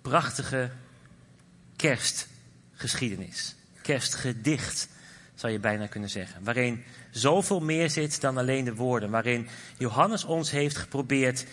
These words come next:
mee te nemen in het verhaal van God met de mensen. Vanaf het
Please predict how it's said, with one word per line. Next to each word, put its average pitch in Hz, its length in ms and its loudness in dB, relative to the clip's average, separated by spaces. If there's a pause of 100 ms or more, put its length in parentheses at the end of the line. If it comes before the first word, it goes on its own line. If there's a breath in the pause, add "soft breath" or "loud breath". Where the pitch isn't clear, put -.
(160 loud breath)
mee 160 340 4
te 151 120 -2
nemen 123 500 0 (440 loud breath)
in 131 160 2
het 127 140 -2
verhaal 143 500 2
van 135 180 -6
God 135 300 -2
met 127 160 -2
de 127 60 -6
mensen. 117 460 -2 (800 loud breath)
Vanaf - 460 -2
het - 120 -10